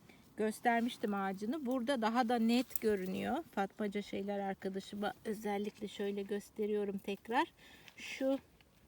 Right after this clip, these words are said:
ağacı, bu geçen seneki sürgünlerin yapraklanmış hali. Şu da bu yılki sürgün. Biz bunu taze yerinden şu şekilde koparıyoruz.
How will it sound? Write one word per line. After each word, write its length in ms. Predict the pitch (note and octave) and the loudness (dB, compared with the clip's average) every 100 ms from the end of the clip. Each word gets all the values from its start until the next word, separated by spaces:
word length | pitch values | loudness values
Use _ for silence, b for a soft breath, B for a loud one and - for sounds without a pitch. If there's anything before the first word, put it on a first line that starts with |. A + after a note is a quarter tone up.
| - b b b b - - - - | -20 b b b b -20 -20 -20 -4
ağacı, 480 | A3 G#3+ G#3 G3 G#3+ G4 - - - _ _ _ - | 2 4 4 2 0 0 -4 -20 -20 _ _ _ -4
bu 100 | A3+ | 2
geçen 360 | A3+ - A3 | 2 4 0
seneki 400 | A3 A3+ G#3 - | 0 0 -2 -4
sürgünlerin 800 | G3+ G#3 G3+ G3+ F#3+ G3 G3+ A4+ - B B B | -6 -4 -2 -4 -2 -2 0 -2 -6 B B B
yapraklanmış 880 | - G3+ - G#3 - G3+ G3+ G3+ - | 0 0 0 -6 -2 -2 0 -2 -6
hali. 460 | G#3 F3+ F3 G#3 G#4+ - B B | -6 -4 -2 0 -2 -4 B B
Şu 260 | - C#4+ A#3 | -8 -4 0
da 180 | D4+ | 0
bu 120 | B3 A#3+ | 2 2
yılki 400 | G#3+ G3 - F3+ | 2 0 -4 -6
sürgün. 520 | - F#3+ F#3 A#3 B4 - - - - - - - | -2 -4 0 0 -2 -6 -20 -20 -20 -20 -8 -4
Biz 220 | C4 A3+ | -2 0
bunu 260 | A3+ A#3 G#4+ A#4+ - - - | 0 0 -2 -4 -10 -12 2
taze 340 | C4+ C4+ A#3 | 6 6 4
yerinden 640 | G3 F#3+ F#3 A3+ A#3 C4+ A#4 - - | 2 2 -2 -4 -2 -2 -2 -8 -12
şu 160 | - | -10
şekilde 560 | B3+ F3+ - F3+ G3 C4+ A4+ - - - _ - - | -8 -8 -4 -4 0 2 2 -2 -16 -16 _ -10 2
koparıyoruz. 760 | D4 A#3+ G3+ E3+ E3+ - - | 2 4 0 0 0 -2 -8